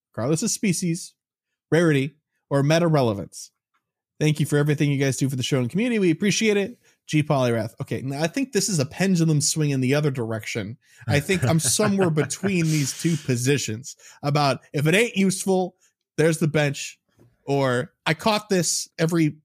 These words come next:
Speaker 1: digital creature deserves love sort of thing. I think I'm in the middle.
Speaker 2: I mean, that's fair. I, I mean, I'm definitely the category that, you know,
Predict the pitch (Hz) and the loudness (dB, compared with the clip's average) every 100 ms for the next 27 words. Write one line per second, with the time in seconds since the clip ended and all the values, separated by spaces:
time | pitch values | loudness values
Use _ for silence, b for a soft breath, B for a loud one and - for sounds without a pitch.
0 | _ 156 170 160 160 151 143 - - - | _ 0 2 2 2 2 0 -4 -8 -2
1 | 147 156 139 127 139 120 131 120 110 - | 0 0 -2 0 0 2 2 2 0 -6
2 | - - 131 117 127 95 78 _ _ 311 | -12 -8 -6 -4 -4 -4 -6 _ _ -2
3 | 240 170 131 113 80 - _ _ _ _ | 2 2 2 2 -2 -8 _ _ _ _
4 | _ B B B B 214 170 135 110 - | _ B B B B -2 0 0 -2 -8
5 | - - 82 78 b b b _ _ 123 | -10 -10 -8 -10 b b b _ _ 0
6 | 127 127 131 - 123 123 120 117 117 135 | 4 4 2 0 0 2 2 2 2 2
7 | 139 117 104 113 98 95 90 85 78 71 | 2 0 0 0 0 0 0 -2 -4 -8
8 | - - 85 69 | -12 -14 -14 -14